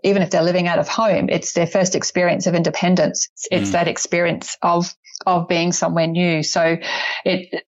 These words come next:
Speaker 1: having global mobility experiences, um, or opportunities, whether they're short term or longer term, is so valuable for students in, in terms of being somewhere new and something that's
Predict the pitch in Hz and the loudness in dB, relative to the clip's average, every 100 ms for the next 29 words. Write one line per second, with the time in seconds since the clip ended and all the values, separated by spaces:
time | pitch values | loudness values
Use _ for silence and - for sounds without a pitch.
0 | - - 233 226 214 190 185 185 175 175 | -4 0 2 2 2 2 2 2 0 2
1 | 180 175 170 - 180 175 175 - - 190 | 2 2 -2 -2 0 2 0 0 2 2
2 | 233 - 170 165 175 175 170 - 190 190 | 0 0 0 2 2 0 0 0 2 2
3 | 180 170 214 170 170 165 165 156 - - | 2 0 2 2 2 2 2 2 -2 -2
4 | 208 208 - 247 277 196 180 175 180 185 | 0 0 0 0 2 2 2 2 2 0
5 | - 185 190 262 - _ _ _ _ - | 0 0 2 0 -2 _ _ _ _ -2
6 | 190 - 190 185 180 180 185 175 170 175 | 0 2 2 2 2 2 2 0 0 -2
7 | - 175 170 160 - 170 180 175 170 175 | 0 0 2 2 0 0 2 2 2 2
8 | 180 170 175 170 165 170 170 165 170 170 | 2 2 2 2 2 0 0 2 2 2
9 | 170 160 170 - - - - 180 180 202 | 2 2 0 -4 -6 -6 -2 0 2 0
10 | 190 180 175 - | 0 2 2 0